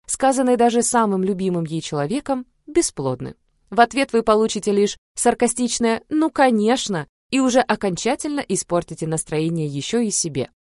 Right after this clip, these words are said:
Остановить бушующего зеленого гиганта можно, только позволив ему разрушить все до основания. В таком случае есть шанс, что, вновь обратившись в человека и оценив масштаб нанесенного ущерба,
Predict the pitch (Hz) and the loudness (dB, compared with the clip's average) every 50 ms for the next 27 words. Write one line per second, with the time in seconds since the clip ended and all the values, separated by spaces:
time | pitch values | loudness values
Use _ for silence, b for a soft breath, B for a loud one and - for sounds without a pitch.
0 | _ _ _ _ _ - 220 214 - 247 240 240 233 220 240 208 196 185 214 196 | _ _ _ _ _ -6 -6 -2 0 2 4 4 4 2 0 -2 -2 -4 -4 -4
1 | - - 226 202 175 160 - - 151 160 156 160 180 175 170 160 151 151 143 156 | -4 -4 -2 -2 -2 -2 -4 -6 -4 -4 -2 0 0 0 0 0 0 -2 -4 -4
2 | 156 175 190 180 214 240 254 233 233 196 185 196 214 226 196 208 202 190 - 220 | -2 -2 -2 0 0 -2 -2 -2 -2 -2 0 2 0 0 0 0 -2 -2 0 0
3 | 220 196 - - 185 - 185 180 180 190 208 214 208 190 185 - 180 180 180 185 | 0 0 0 0 -2 0 0 -2 0 0 0 2 2 0 0 -2 -4 -2 0 0
4 | 185 185 170 _ _ _ _ - - 226 240 - 175 202 196 226 269 - - 302 | 0 -2 -2 _ _ _ _ 2 6 6 6 6 4 0 0 0 -2 -2 -2 -6
5 | - - - - 175 170 170 180 170 170 - - 180 170 151 147 135 131 131 - | -4 -2 -2 0 0 0 2 2 2 2 2 0 -2 0 0 0 -2 -2 -4 -8
6 | - - _ _ _ _ _ _ _ _ - 269 277 - 311 311 285 - 277 294 | -10 -14 _ _ _ _ _ _ _ _ 0 0 0 2 0 -2 -2 0 -2 -2
7 | 277 - 277 262 233 226 226 220 - - 294 277 254 190 160 - - - - 185 | -2 -2 -2 -2 0 2 0 0 0 -2 -2 -2 -2 -2 -2 -4 -8 -10 -10 -8
8 | - - 214 202 226 262 311 320 - - 269 247 214 240 240 240 - 269 233 - | -4 0 0 0 2 0 -2 -2 -2 -2 -2 2 2 2 0 0 -2 -6 -6 -2
9 | - 196 190 - - - - - 214 208 202 202 240 285 269 - 208 185 165 160 | -2 -2 -2 -4 -6 -10 -6 -4 -2 -2 -2 -2 -2 -4 -4 -2 0 2 2 2
10 | - - 190 180 185 190 - 190 185 190 - - - 214 185 165 - 160 160 160 | 0 -2 -2 -2 -2 -4 -2 -2 -2 -2 -4 -4 -2 0 0 0 0 -2 -4 -2
11 | 165 165 - 190 170 165 160 156 165 165 170 - - 262 269 269 226 226 214 202 | -2 -2 -2 -2 -2 -2 0 0 0 -2 -2 -2 0 0 0 2 2 2 0 0